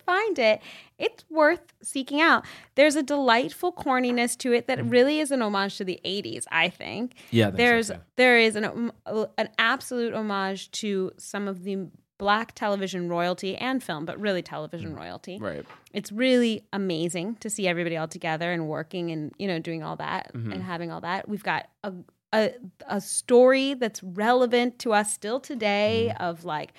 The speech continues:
Speaker 1: black on black crime and this complicatedness of, like, our role in it and,
Speaker 2: Mm-hmm.
Speaker 1: you know, all that, the stuff. There's, like, cool things happening
Speaker 3: Right.
Speaker 1: in this film.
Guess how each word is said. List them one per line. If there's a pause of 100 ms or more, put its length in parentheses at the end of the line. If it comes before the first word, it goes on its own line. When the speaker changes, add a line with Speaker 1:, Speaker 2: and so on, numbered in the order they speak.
(260)
Speaker 1:
black
on
black
crime
and (360)
this
complicatedness
of,
like,
our
role
in
it
and,
Speaker 2:
Mm-hmm. (140)
Speaker 1:
you
know,
all
that,
the
stuff.
There's,
like,
cool
things
happening
Speaker 3:
Right.
Speaker 1:
in
this
film.